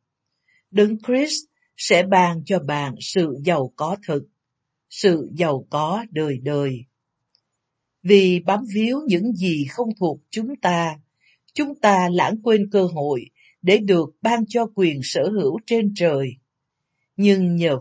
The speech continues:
phân phát tài sản của Đức Chúa Trời trên đất, chúng ta sẽ trở thành những người sở hữu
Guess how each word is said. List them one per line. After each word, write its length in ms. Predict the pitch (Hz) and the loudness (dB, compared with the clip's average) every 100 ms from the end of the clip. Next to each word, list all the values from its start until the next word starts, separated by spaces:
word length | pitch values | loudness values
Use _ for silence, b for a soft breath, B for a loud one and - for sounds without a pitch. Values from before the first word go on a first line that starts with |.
| - | 0
phân 180 | 202 190 | -2 0
phát 340 | 202 233 277 - | -4 -4 -4 -2
tài 180 | 160 123 | -2 -2
sản 360 | - 147 147 208 | -2 -2 -2 0
của 120 | 190 | 0
Đức 160 | 196 185 | 0 -6
Chúa 160 | - 269 - | -4 -6 0
Trời 320 | 180 151 131 | 2 2 0
trên 260 | - 190 170 | -2 -2 0
đất, 160 | 214 - _ _ _ _ b b b | -2 -4 _ _ _ _ b b b
chúng 220 | - 285 262 | -8 -8 -4
ta 340 | 208 185 170 | 0 0 0
sẽ 220 | 165 156 202 | -4 -4 -2
trở 180 | 208 165 208 | 0 0 0
thành 300 | 196 165 147 | -2 -2 -6
những 280 | 160 151 254 | -10 -6 -2
người 300 | 196 165 147 | 2 2 -2
sở 300 | - 160 160 220 | -2 -2 -2 -2
hữu 320 | 160 147 | -4 -4